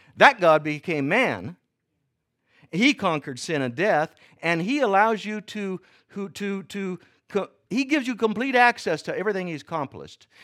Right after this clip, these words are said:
You see, Jesus, he is the trailblazer. He has blazed a path for you to follow.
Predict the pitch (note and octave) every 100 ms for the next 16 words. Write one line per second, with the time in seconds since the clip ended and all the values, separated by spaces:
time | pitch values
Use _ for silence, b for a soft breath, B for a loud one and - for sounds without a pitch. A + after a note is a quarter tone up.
0 | - G3 A#3+ F#3+ C#4+ D#4 D#4 C4 B B
1 | B - D4 C4+ A#3 A3+ G3 G#3+ G#3+ -
2 | A3 A#3+ F#3+ G2+ F#2+ B1+ - - _ _
3 | _ _ _ _ _ _ _ _ _ _
4 | B B B C#4 D4 A#3+ E3 D3 G#3+ A#3+
5 | A#3 G#3+ G3 - - B3 G#3 - E3 F3+
6 | F3 - G#3+ A3 G2 -